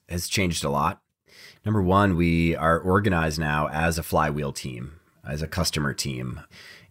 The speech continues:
And, you know, because of that, we are starting to invest differently.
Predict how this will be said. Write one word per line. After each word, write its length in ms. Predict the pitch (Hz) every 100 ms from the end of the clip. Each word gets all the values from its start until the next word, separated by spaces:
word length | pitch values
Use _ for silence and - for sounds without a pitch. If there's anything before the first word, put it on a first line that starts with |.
| 80
And, 840 | 80 78 78 76 73 73 69 - -
you 140 | 78
know, 280 | 73 69 69 71 -
because 360 | 85 82 131 135
of 120 | 95
that, 320 | 80 78 78
we 320 | 80 82 80 80
are 260 | 73 76
starting 320 | - 90 87
to 140 | 80 80
invest 500 | 71 76 73 - - _ -
differently. 680 | 80 - 69 62 60 69